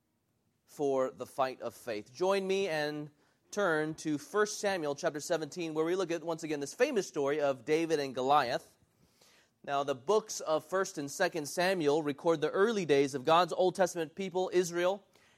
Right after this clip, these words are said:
as they transition towards being a monarchy, that is, being a people led by a king. Being a people led by the king, an earthly king, that is.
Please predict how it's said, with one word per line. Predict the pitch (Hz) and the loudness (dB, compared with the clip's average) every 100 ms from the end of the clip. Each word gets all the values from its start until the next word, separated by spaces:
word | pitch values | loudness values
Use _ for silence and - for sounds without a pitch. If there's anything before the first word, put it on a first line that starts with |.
| - | -6
as | 156 | 0
they | 180 | 0
transition | 175 185 185 180 311 233 220 | 0 -2 -2 -2 -4 -2 -4
towards | 190 185 165 160 202 | -4 0 4 4 2
being | 160 190 190 190 185 | -4 -4 -2 0 0
a | 160 160 | -2 -2
monarchy, | 160 170 180 170 151 - 123 | 2 4 6 4 2 -2 -2
that | 123 156 | 4 4
is, | 143 131 151 196 - _ _ _ _ _ 139 | 4 2 2 0 -6 _ _ _ _ _ -4
being | 185 | 0
a | 180 | 0
people | 196 190 180 | -2 0 2
led | 160 170 147 | 4 2 4
by | 151 | 2
a | 143 | 2
king. | - 185 151 95 78 _ _ _ _ _ _ _ _ _ _ _ _ _ _ | -4 -8 -8 -8 -18 _ _ _ _ _ _ _ _ _ _ _ _ _ _
Being | 160 175 | 0 2
a | 170 | 2
people | 190 165 147 | 0 2 4
led | 165 170 | 4 4
by | 143 156 156 151 147 127 | 8 10 10 6 0 -4
the | 139 | -4
king, | - 170 135 | -2 -2 -2
an | 139 | 2
earthly | 208 - 147 | 2 2 -2
king, | 131 127 104 | -4 -8 -6
that | 98 | -8
is. | 87 62 - | -8 -14 -20